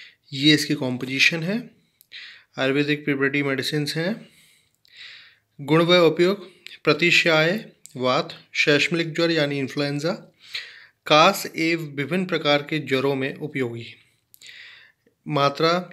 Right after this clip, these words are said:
यानी इसका इनटेक कैसा है, दो दो टैबलेट सुबह शाम गर्म जल के साथ लेना है। शिशु को आधी टैबलेट, दो टैबलेट दिन में दो बार अथवा चिकित्सक के परामर्श अनुस-,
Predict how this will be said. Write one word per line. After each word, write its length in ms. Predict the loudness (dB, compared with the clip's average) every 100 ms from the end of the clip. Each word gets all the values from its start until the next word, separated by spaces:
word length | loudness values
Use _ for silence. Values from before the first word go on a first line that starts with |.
| -6
यानी 200 | -4 -4
इसका 580 | -2 0 0 -2 -8 -10
इनटेक 340 | -6 -2 -2 0
कैसा 300 | 0 0 -2
है, 340 | -4 -6 -8 -6
दो 180 | -2
दो 80 | -2
टैबलेट 420 | 0 0 0 -4 -8 -16 _ _ _
सुबह 360 | -16 -6 -2 0
शाम 340 | 0 0 -2
गर्म 320 | 0 0 2
जल 180 | 0 -2
के 160 | -2 -6
साथ 200 | -6 -6
लेना 240 | -6 -6 -6
है। 240 | -6 -10 -16 -20 -20 -16 -16 -18 -14 -4
शिशु 380 | 2 4 4 2
को 120 | 0
आधी 240 | 2 2
टैबलेट, 540 | 0 -2 -2 -8 -10 _ _ _ _ _ _ _ _ _ -6
दो 120 | -2
टैबलेट 360 | 0 0 0 -2
दिन 100 | -2
में 180 | -2 -2
दो 140 | -2
बार 260 | -2 -4 -6
अथवा 220 | -6 -4
चिकित्सक 420 | -4 -4 -6 -8 -8
के 80 |
परामर्श 420 | -8 -8 -6 -8 -10
अनुस-, 320 | -12 -14